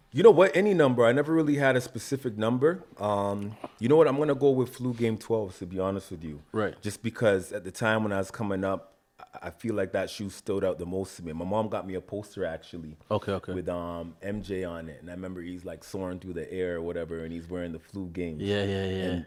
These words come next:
Speaker 1: I just remember that shoe, I would say. That, so that's a shoe that stood out. But, um,
Speaker 2: Right.
Speaker 1: I
Speaker 2: And
Speaker 1: just
Speaker 2: even
Speaker 1: wanna
Speaker 2: just the,
Speaker 1: any
Speaker 2: just the
Speaker 1: Jordan
Speaker 2: whole
Speaker 1: shoe.
Speaker 2: story behind it,
Speaker 1: Just the whole
Speaker 2: too.
Speaker 1: story behind
Speaker 2: And
Speaker 1: it,
Speaker 2: now I
Speaker 1: yeah.
Speaker 2: feel like as, as we grow, we can learn to appreciate certain things. Whereas, like,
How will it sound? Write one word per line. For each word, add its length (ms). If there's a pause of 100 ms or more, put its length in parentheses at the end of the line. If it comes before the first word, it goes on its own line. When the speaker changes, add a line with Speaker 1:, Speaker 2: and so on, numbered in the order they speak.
(120)
Speaker 1:
I 60
just 160
remember 360
that 280
shoe, 240
I 40
would 180
say. 160
That, 240
so 240
that's 180
a 60
shoe 140
that 120
stood 240
out. 240
But, 140
um, 260
Speaker 2:
Right. 240 (100)
Speaker 1:
I 60
Speaker 2:
And 80
Speaker 1:
just 80
Speaker 2:
even 120
Speaker 1:
wanna 100
Speaker 2:
just 80
the, 100
Speaker 1:
any 100
Speaker 2:
just 120
the 60
Speaker 1:
Jordan 80
Speaker 2:
whole 140
Speaker 1:
shoe. 120
Speaker 2:
story 240
behind 420
it, 40
Speaker 1:
Just 120
the 60
whole 120
Speaker 2:
too. 40
Speaker 1:
story 240
behind 400
Speaker 2:
And 140
Speaker 1:
it, 40
Speaker 2:
now 140
I 40
Speaker 1:
yeah. 60
Speaker 2:
feel 160
like 140
as, 140 (120)
as 180
we 120
grow, 260
we 140
can 340
learn 200
to 100
appreciate 600
certain 220
things. 200
Whereas, 200
like, 180